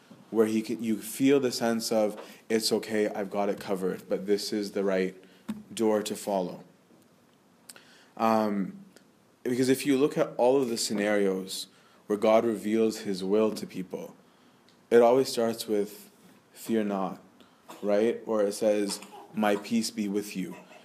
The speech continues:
He is never leaving the person with a sense of anxiety,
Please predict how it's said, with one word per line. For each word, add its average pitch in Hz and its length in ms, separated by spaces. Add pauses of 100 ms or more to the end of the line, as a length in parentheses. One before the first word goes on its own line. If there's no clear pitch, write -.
(120)
He 113 140
is 107 120
never 117 540 (340)
leaving 127 460
the 123 80
person 113 480
with 107 160
a 104 80
sense 104 360
of 101 380 (380)
anxiety, 98 760